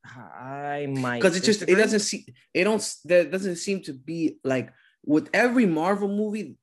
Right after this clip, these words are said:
Speaker 2: it's like a line, right? There's
Speaker 1: Yeah.
Speaker 2: like, you know, and, and, and yeah, sometimes we deviate, but we, everything goes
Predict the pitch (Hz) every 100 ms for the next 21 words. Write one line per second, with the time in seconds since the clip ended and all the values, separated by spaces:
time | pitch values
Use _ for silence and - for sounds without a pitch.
0 | - 143 127 160 117 113 117 127 113 95
1 | 90 98 123 131 - 127 147 190 131 127
2 | - - 147 143 131 120 110 117 131 120
3 | 156 147 - 160 160 143 127 131 151 147
4 | 143 147 135 135 127 - 165 180 175 151
5 | 135